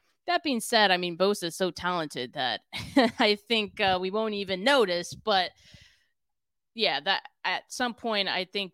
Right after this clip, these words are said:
you do start to worry. And I, I would put that point at around, like, the preseason games. If we get to the, like,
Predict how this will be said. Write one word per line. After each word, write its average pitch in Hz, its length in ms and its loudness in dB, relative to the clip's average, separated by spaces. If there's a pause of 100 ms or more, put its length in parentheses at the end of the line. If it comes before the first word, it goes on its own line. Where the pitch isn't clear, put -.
(120)
you 180 200 -14 (180)
do 190 160 -8
start 170 360 -6
to 175 80 -8
worry. 160 500 -2
And 160 100 -2
I, 226 220 2 (260)
I 208 140 2
would 208 180 0
put 208 200 -6
that 175 180 0
point 170 320 -4
at 160 140 -2
around, 165 480 -4
like, 147 260 -6 (320)
the 165 120 -14
preseason 175 640 -8
games. 156 360 -4
If 165 100 -12
we 196 100 -6
get 196 180 0
to 190 80 -6
the, 175 60 -2
like, 160 160 0